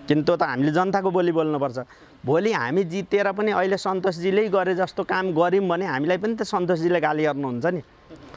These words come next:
त्यो हुँदाखेरि समग्रमा मैले हिजोदेखि भनेको छु, गोकर्णेश्वर नगर अहिले एउटा कुरो अलिकति म अग-,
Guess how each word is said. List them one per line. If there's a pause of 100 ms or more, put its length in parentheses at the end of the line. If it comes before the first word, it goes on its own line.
(140)
त्यो
हुँदाखेरि
समग्रमा
मैले
हिजोदेखि
भनेको
छु, (360)
गोकर्णेश्वर
नगर
अहिले (460)
एउटा
कुरो
अलिकति
म
अग-,